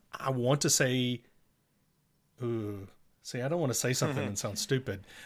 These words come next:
Speaker 1: but
Speaker 2: Azure
Speaker 1: I was
Speaker 2: somewhere.
Speaker 1: Yeah, it's in
Speaker 2: Somewhere.
Speaker 1: Azure somewhere. Yeah, yeah, yeah. At one hundred percent, it's in Azure somewhere.
Speaker 2: Yeah,
Speaker 1: I
Speaker 2: it's
Speaker 1: was
Speaker 2: in
Speaker 1: wa-
Speaker 2: Microsoft environment.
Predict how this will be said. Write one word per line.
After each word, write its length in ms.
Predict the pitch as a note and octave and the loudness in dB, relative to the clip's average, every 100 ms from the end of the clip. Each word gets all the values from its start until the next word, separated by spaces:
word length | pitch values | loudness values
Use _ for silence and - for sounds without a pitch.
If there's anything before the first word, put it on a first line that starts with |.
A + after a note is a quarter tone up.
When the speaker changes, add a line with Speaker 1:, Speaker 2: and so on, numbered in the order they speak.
| - | -6
Speaker 1:
but 180 | C#3+ C3+ - - | -4 -4 -8 -4
Speaker 2:
Azure 320 | F3+ F3+ D#3 | 0 2 0
Speaker 1:
I 160 | D#3+ D#3 | -2 0
was 140 | D#3+ | 2
Speaker 2:
somewhere. 360 | D3+ A2 G#2+ G#2 - - - F2+ E2+ F#2 - - - | 4 4 2 -2 -8 -12 -10 -8 -10 -16 -20 -16 -2
Speaker 1:
Yeah, 240 | F3+ F3+ | 2 4
it's 100 | E3+ | 2
in 80 | D3+ D#4 | 2 2
Speaker 2:
Somewhere. 100 | A#3+ | 6
Speaker 1:
Azure 240 | E3+ D#3+ F#3 | 6 6 6
somewhere. 400 | G#3 F3 F#3+ G3+ | 6 6 4 4
Yeah, 120 | G3 G3+ | 6 8
yeah, 140 | G3+ | 8
yeah. 320 | G#3 G3 G#2 | 8 8 6
At 280 | A#2 E3+ E3+ | 4 2 4
one 160 | E3 F#3+ | 4 6
hundred 200 | F#3 D#3 | 6 4
percent, 420 | D3 F#3 F#3 A2 | 2 2 2 0
it's 160 | C3+ C3+ | -6 -4
in 100 | A2+ | -2
Azure 320 | C3 E3 A#2 | 0 0 -2
somewhere. 400 | F#2+ G#2+ G2 G2+ | -6 -8 -8 -8
Speaker 2:
Yeah, 300 | D3+ D#3 A#2+ A2 - - - | 0 2 2 -2 -16 -20 -4
Speaker 1:
I 60 | C3+ | 2
Speaker 2:
it's 20 | |
Speaker 1:
was 120 | C#3 | 2
Speaker 2:
in 100 | F#3 | 2
Speaker 1:
wa- 60 | A3+ | 0
Speaker 2:
Microsoft 420 | D3 - C3+ - | 0 0 -2 -4
environment. 880 | B2+ B2 C#3+ C3 A2+ G#2 F2 F2 | -4 2 4 4 0 -4 -12 -18